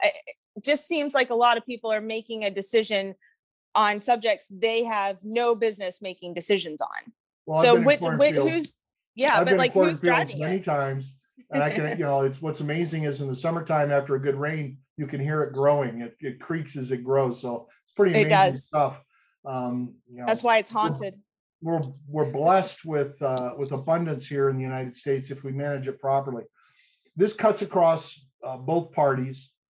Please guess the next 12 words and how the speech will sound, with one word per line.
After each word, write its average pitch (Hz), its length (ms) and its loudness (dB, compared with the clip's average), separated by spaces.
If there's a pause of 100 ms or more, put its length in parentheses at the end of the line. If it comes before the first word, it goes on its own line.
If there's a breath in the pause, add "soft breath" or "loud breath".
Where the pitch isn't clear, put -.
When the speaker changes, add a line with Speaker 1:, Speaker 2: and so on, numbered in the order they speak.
Speaker 2:
and 131 400 -8
it, 135 300 -8
the, 135 240 -6
the 135 100 -2
solution 156 640 -2
needs 147 360 -6
to 143 100 -8
be, 139 540 -6 (540)
uh, 117 80 -10
deregulation, 139 1200 0 (160)
driving 160 720 0 (140)
the, 127 520 -8